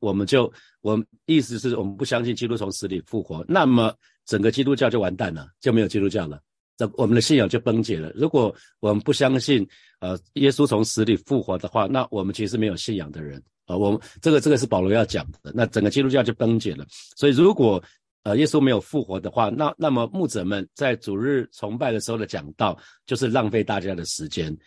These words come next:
那我们所信的就是一个笑话，就是一个完全没有用的东西。那甚至我们都可以称这些当时的使徒是一群大骗子啊，基督教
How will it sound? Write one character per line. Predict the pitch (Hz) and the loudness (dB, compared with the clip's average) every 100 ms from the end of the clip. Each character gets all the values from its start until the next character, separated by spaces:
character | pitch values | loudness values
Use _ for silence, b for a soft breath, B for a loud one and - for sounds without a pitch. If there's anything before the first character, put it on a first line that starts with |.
| b b | b b
那 | 117 110 101 B | 2 2 -2 B
我 | 110 104 | 0 4
们 | 107 | 4
所 | - 95 | 2 0
信 | - 160 | 4 2
的 | 104 | 2
就 | 127 | 0
是 | 113 | 0
一 | 107 | 0
个 | 95 | 0
笑 | - 120 80 | -2 -2 -2
话， | - 76 - | -6 -6 -6
就 | 131 | -2
是 | 120 | -2
一 | |
个 | 110 95 | -2 -2
完 | 104 117 | -2 0
全 | 113 | 0
没 | 104 120 | 0 0
有 | 117 | 0
用 | 92 117 113 98 | 0 0 0 -2
的 | 95 | -10
东 | - 104 | -8 -6
西。 | 101 - 92 87 B B | -6 -6 -8 -8 B B
那 | - | 0
甚 | - 185 156 | 2 2 2
至 | - 165 | 2 2
我 | 120 | 4
们 | 110 | 2
都 | |
可 | 131 113 | 2 2
以 | 92 | 2
称 | - 120 120 117 B B | 0 0 0 -4 B B
这 | - | -4
些 | 127 127 | 0 0
当 | 147 143 | 0 0
时 | - | -2
的 | 110 | -4
使 | - 95 | -4 -8
徒 | 98 98 | -6 -6
是 | - | -2
一 | 120 | -2
群 | 113 87 | -2 -6
大 | 90 101 | -4 -4
骗 | - 101 73 | -2 -4 -4
子 | - - _ | -12 -18 _
啊， | 104 | -6
基 | - | 0
督 | 143 | 2
教 | 143 | 2